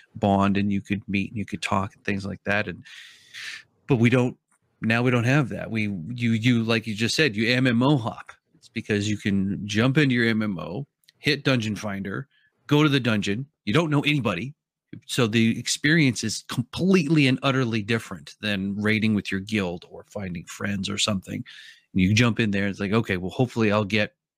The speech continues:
you know, my, my plus two bow will drop once we finally, you know, do the mob or whatever." And, but then you leave. Everybody comes together, it's leave. It's like, it's like a hookup.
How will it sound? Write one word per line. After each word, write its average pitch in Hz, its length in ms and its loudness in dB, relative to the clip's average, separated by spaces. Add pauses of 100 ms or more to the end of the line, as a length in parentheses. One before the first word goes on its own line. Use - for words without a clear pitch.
(260)
you 98 100 -8
know, 87 120 -4
my, 95 260 0
my 90 260 -8
plus - 300 -6
two 101 200 0
bow 92 400 0
will 92 140 -4
drop 85 360 -4
once 98 240 -6
we - 100 -2
finally, 95 420 -2 (240)
you 101 120 -4
know, 90 100 -2
do 90 140 -2
the 87 100 -2
mob 95 280 0
or 90 80 -2
whatever." 90 340 -2
And, 85 180 -8 (400)
but - 140 0
then 110 280 0
you 120 100 2
leave. 147 300 0
Everybody 101 400 -2
comes 139 240 0
together, 151 500 0
it's 110 160 -8
leave. 113 240 -2
It's - 140 -16
like, 101 200 -4
it's - 180 -8
like 104 120 -2
a 107 60 4
hookup. 117 380 0